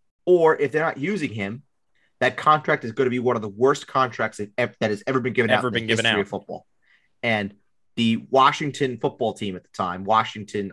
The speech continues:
Speaker 1: our words, gave Albert Haynesworth a hundred million dollars.
Speaker 2: This would be worse.
Speaker 1: Way worse. Uh, categorically worse. Because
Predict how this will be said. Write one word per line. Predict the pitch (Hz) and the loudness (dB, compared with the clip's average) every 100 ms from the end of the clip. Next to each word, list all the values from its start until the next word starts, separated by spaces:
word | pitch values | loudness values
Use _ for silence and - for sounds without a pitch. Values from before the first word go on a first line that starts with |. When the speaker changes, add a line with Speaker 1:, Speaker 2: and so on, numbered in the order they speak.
| 117 | 0
Speaker 1:
our | 113 110 | 2 2
words, | 92 87 87 - _ _ - | -2 -6 -10 -18 _ _ -4
gave | 113 110 | -2 -2
Albert | 123 127 120 110 | 2 2 2 0
Haynesworth | 117 107 98 95 | -2 -4 -4 -6
a | |
hundred | 95 101 92 | -4 -4 -6
million | 95 90 90 | -8 -10 -10
dollars. | 65 - - _ _ _ _ _ - | -10 -12 -20 _ _ _ _ _ -10
Speaker 2:
This | 107 135 - | -2 -2 -2
would | 113 | -6
be | 101 101 | -4 -4
worse. | 92 82 - - - _ _ _ _ _ - | -4 -6 -8 -12 -16 _ _ _ _ _ -10
Speaker 1:
Way | 117 139 | 0 2
worse. | 104 82 - - _ _ _ | 2 -2 -8 -16 _ _ _
Uh, | 117 - 92 _ _ _ - | -10 -10 -16 _ _ _ -8
categorically | - 175 160 120 131 113 104 92 | 0 2 2 2 2 2 0 -6
worse. | 82 80 - - _ _ _ | -8 -14 -14 -18 _ _ _
Because | - 123 131 | -2 0 0